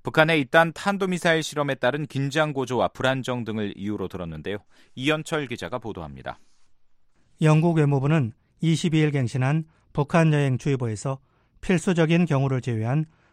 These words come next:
Speaker 2: 모든 북한 여행을 자제할 것을 권고했습니다. 영국 외무부는 지난 칠월에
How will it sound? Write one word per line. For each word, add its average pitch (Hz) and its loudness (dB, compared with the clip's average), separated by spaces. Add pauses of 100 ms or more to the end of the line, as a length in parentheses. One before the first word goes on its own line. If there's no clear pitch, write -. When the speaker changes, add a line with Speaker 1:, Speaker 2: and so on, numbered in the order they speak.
Speaker 2:
모든 143 2
북한 156 0
여행을 131 0 (320)
자제할 143 2
것을 135 -2
권고했습니다. 123 -2 (840)
영국 160 4
외무부는 147 2 (380)
지난 170 6
칠월에 147 0